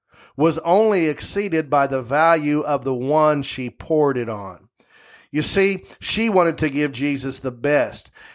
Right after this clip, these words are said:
And the example here is for you and I, we ought to give Jesus our best. Do you give Jesus your leftovers? Do you give him your leftover time? Do you give him your leftover treasure, your leftover talent? Or you do give, or do you give Jesus your best?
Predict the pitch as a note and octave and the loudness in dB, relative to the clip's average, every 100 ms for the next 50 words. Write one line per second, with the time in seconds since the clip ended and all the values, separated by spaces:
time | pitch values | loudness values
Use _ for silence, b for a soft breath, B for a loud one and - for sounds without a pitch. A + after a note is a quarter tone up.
0 | - F#3 F#3+ E3+ D3 G3+ B3 F3+ D3+ D3 | -4 2 2 2 0 0 0 0 0 2
1 | D3+ C3+ D3+ D3 E3+ D3+ D#3 F3 D3+ C#3 | 0 -2 -4 0 2 2 4 4 4 0
2 | A#3 G3+ - D3 D3+ B2 B2 A#2+ D3+ F#3 | 0 0 0 -2 -2 -2 -8 -6 -2 2
3 | E3+ D#3+ G#3+ B3 G2+ - - b b b | 2 2 0 0 0 -6 -18 b b b
4 | - D#3 D#3 E3+ D#3 E3 B2+ D#3 D3+ D#3 | -2 0 2 0 2 0 2 0 0 -4
5 | C#3+ C3 C3 C#3+ - C#3+ C#3 C3+ D3 C#3 | -2 0 2 0 2 2 2 0 -2 -4
6 | B2+ C#3 D#3 D#3 D3+ C#3+ B2+ C#3+ D3 - | -2 0 0 0 0 0 2 2 0 0
7 | D3 C3 B2+ - C#3 C3+ C3+ C#3+ D3+ D3+ | 0 0 -6 -6 0 2 2 0 -2 -6
8 | B B B C#3+ D#3 D#3+ D#3 D3 C#3 C3+ | B B B 0 2 4 4 2 2 4
9 | D3+ D3+ D#3 D3+ C3+ C3 - D3 D3 D3+ | 4 4 2 2 2 -4 -2 2 2 2
10 | B2+ E3 C3 B2 C#3 D3 D#3 D3+ C3+ C3+ | 0 -2 -2 2 2 2 2 2 0 -2
11 | C#3+ D3 F3 D#3+ D#3 E3 F#3+ F#3 A3+ - | 0 2 2 2 2 0 -4 -2 0 -2
12 | - F#3+ G3 G3+ F#3+ D#3 E3+ F3+ D#3+ D3+ | -2 -4 -2 -2 -2 -2 -2 -2 -2 -2
13 | C#3 B2+ A2 F3 D#3+ F2 - | -2 -2 2 4 4 0 -12